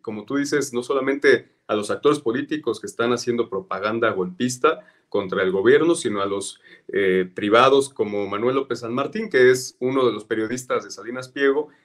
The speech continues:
encargado de hacerle réplica a toda su propaganda. Parece que le escribe el prompter tanto a, este, a La Torre como a Manuel López San Martín en las redes sociales, en el Twitter,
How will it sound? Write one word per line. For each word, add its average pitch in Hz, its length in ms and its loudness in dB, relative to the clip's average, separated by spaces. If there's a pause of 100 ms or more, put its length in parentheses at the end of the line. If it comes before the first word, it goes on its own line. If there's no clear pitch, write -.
encargado 113 720 2
de 95 480 -6 (280)
hacerle 117 580 2
réplica 104 760 -4
a 92 140 -12
toda 110 220 -2
su - 140 -18
propaganda. 139 680 -2
Parece 110 380 -6
que 107 100 -8
le 92 300 -8 (680)
escribe 120 800 2 (220)
el 101 240 -2
prompter 123 680 2
tanto 101 440 -2
a, 98 460 0 (240)
este, 110 360 0
a 104 80 0
La 101 180 -6
Torre 135 340 4
como 101 360 -10
a 95 40 -8
Manuel 110 300 -2
López 123 260 0
San 107 120 -10
Martín 120 400 -6
en 98 120 -12
las 95 100 -10
redes 120 180 0
sociales, 127 500 -2
en 120 80 -8
el 123 80 -6
Twitter, 147 400 0